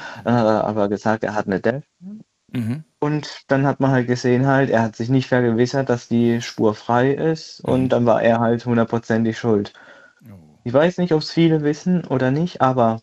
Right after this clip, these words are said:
Speaker 1: wenn man die Spur wechselt, muss man sich immer zu hundertprozentig sicher sein, dass da auch, ähm, kein Auto ist halt,
Speaker 2: Ja,
Speaker 1: dass man auch
Speaker 2: selbstverständlich.
Speaker 1: sicher rüberfahren kann.
Speaker 2: Selbstverständlich.
Speaker 1: Ja,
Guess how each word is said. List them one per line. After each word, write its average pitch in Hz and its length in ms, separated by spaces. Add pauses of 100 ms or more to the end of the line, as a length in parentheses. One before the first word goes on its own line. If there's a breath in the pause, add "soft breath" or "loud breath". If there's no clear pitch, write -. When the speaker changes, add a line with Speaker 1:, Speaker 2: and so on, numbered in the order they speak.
(440)
Speaker 1:
wenn 143 280
man 170 200
die 156 120
Spur 147 420
wechselt, 135 440
muss 117 160
man 123 140
sich 123 220
immer 147 240
zu 117 160
hundertprozentig 127 920
sicher 131 340
sein, 110 420 (800 loud breath)
dass 135 280
da 135 140
auch, 120 480
ähm, 120 360
kein 120 240
Auto 139 340
ist 95 240
halt, 92 140
Speaker 2:
Ja, - 80
Speaker 1:
dass - 160
man 113 100
auch 104 60 (100)
Speaker 2:
selbstverständlich. 120 320
Speaker 1:
sicher 123 160
rüberfahren 104 500
kann. 92 180
Speaker 2:
Selbstverständlich. 107 520
Speaker 1:
Ja, 113 340